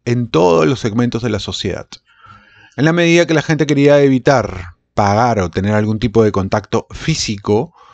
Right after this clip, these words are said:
los pagos a través de internet y los pagos a través de mecanismos digitales face to face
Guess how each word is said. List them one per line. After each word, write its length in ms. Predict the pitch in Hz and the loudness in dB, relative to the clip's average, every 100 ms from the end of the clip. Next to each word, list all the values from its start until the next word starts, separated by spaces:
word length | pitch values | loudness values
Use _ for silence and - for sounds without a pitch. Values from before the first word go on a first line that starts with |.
| _ _ _ _ _ - | _ _ _ _ _ -4
los 180 | 98 | -2
pagos 760 | - - 143 127 110 107 117 - | -2 0 0 0 -2 -4 -6 -8
a 140 | 123 | -8
través 420 | - 104 110 113 - | -4 -2 0 -2 -2
de 160 | 120 | 0
internet 720 | 110 92 95 92 117 117 87 _ _ _ _ | 0 -2 -4 -4 -2 -2 -4 _ _ _ _
y 100 | 107 | -6
los 160 | 92 - | -6 -2
pagos 640 | - 131 117 95 87 - - | 0 0 0 -4 -6 -8 -8
a 100 | 110 | -4
través 420 | 98 95 113 110 | -2 2 0 0
de 80 | 113 | -2
mecanismos 500 | 98 92 107 107 120 | -2 -2 -4 -4 -6
digitales 920 | - - 92 123 120 92 - - - _ _ _ | -10 -10 0 2 2 0 -4 -14 -18 _ _ _
face 200 | 131 - | -2 -2
to 120 | 120 | -4
face 460 | 160 156 117 - | 0 2 0 -6